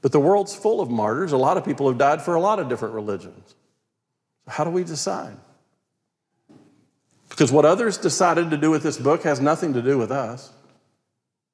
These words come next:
Doesn't matter what they did. What matters is what you and I decide to do with the word holy. So how do we decide? If there's even an ounce of faith in you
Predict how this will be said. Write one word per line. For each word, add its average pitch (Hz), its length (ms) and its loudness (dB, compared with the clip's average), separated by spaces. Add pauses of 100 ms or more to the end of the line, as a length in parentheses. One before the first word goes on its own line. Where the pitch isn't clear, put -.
(260)
Doesn't 135 300 2
matter 131 380 2
what 107 200 -4
they 147 160 4
did. 110 260 -2
What 113 160 2
matters 147 400 4
is 123 220 0
what 127 160 2
you 143 140 4
and 131 80 4
I 170 160 2
decide 127 400 -2
to 117 60 -8
do 117 180 -4
with 120 120 -6
the 123 80 -12
word 120 220 0
holy. 131 380 -4 (2500)
So - 120 -14
how 120 100 0
do 123 80 4
we 139 140 0
decide? 156 520 -6 (1800)
If - 120 -8
there's 170 260 4
even 247 260 2
an 196 140 2
ounce 196 440 -2
of 175 140 -2
faith 165 340 -4
in 110 140 -2
you 87 200 -10